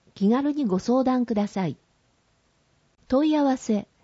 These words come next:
住宅課住宅係。電話、零七七五五一の零三四七。ファックス、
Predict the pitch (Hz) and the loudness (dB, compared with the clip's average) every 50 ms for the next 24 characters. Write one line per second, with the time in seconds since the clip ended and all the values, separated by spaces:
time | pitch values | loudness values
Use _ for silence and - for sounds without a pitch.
0 | _ _ _ _ _ _ _ _ _ _ - - 254 294 311 - 277 277 - 254 | _ _ _ _ _ _ _ _ _ _ -6 -2 0 0 0 0 0 0 0 -2
1 | 233 - 208 196 185 - - 170 185 214 277 294 - 294 285 - 277 262 247 240 | -2 0 -2 -2 -2 -4 -6 -4 -2 0 0 0 0 -2 -2 0 0 0 0 0
2 | - 165 147 127 147 - - _ _ _ _ _ _ _ _ _ _ _ _ - | 0 -2 -4 -4 -6 -10 -18 _ _ _ _ _ _ _ _ _ _ _ _ -2
3 | 196 214 233 247 240 233 220 196 185 185 - - _ _ _ _ _ _ _ - | 2 4 4 6 6 4 4 2 0 -2 -6 -12 _ _ _ _ _ _ _ -2
4 | 214 277 311 320 311 320 330 294 240 208 202 202 208 190 170 156 131 - - - | 0 2 2 2 2 2 2 2 4 4 4 4 2 2 2 0 -2 -6 -8 -2
5 | 202 240 285 311 320 285 311 320 311 262 208 175 165 - - - 208 180 170 143 | 0 2 4 4 4 4 4 4 4 4 4 2 0 -4 -6 -4 -2 0 0 0
6 | 139 - - - 190 240 285 294 311 - - 285 285 254 202 165 151 165 202 214 | -2 -4 -6 -2 0 2 2 2 0 -2 -4 -4 -2 0 0 0 0 0 2 2
7 | 214 214 202 190 170 147 120 - _ _ _ _ _ _ _ _ _ _ _ - | 4 4 4 2 2 0 -2 -6 _ _ _ _ _ _ _ _ _ _ _ -6
8 | 254 269 269 _ - - - - - 160 147 - | -6 -6 -6 _ -14 -18 -12 -6 -6 -6 -6 -6